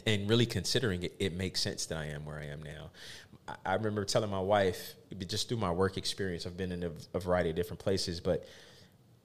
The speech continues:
I've always liked the idea of working for a nonprofit organization, you know, and just kind of the ethos of, uh,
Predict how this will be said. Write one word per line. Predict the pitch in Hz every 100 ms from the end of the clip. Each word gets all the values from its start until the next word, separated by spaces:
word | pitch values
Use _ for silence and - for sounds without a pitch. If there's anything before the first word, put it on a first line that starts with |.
| -
I've | 104 101
always | 104 110 104 95
liked | 98 -
the | 92
idea | 87 85 95 90
of | - 78 80
working | 92 -
for | 87 - 80
a |
nonprofit | 80 80 76 80 78 80
organization, | 80 80 78 80 80 - - - - -
you | 78
know, | 78 78
and | 82
just | 87 -
kind | - 90
of | 80
the | -
ethos | - 95 - 82 73 - -
of, | 90 82 78 73 - - - _ _ _ _ _ - - 85
uh, | 85